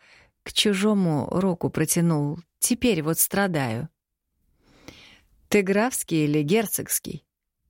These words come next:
«Не, я, можно так сказать, баронский. Был.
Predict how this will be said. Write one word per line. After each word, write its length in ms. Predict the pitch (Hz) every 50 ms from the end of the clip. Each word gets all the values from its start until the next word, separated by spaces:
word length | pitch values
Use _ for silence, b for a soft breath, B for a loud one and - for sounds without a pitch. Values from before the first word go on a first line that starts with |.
| _ _ _ _ -
«Не, 360 | 202 202 185 147 139 117 120
я, 420 | 139 170 180 180 160 151 143 - -
можно 400 | - - 165 180 165 170 185 170
так 160 | - 165 -
сказать, 520 | - - 170 160 170 170 156 - - - _ _ _
баронский. 840 | - 147 165 175 196 208 202 170 135 135 - - - - - 170 - _ _ _ _ _ B B B B B B B B B B B B -
Был. 460 | - 170 180 180 165 165 - 160 160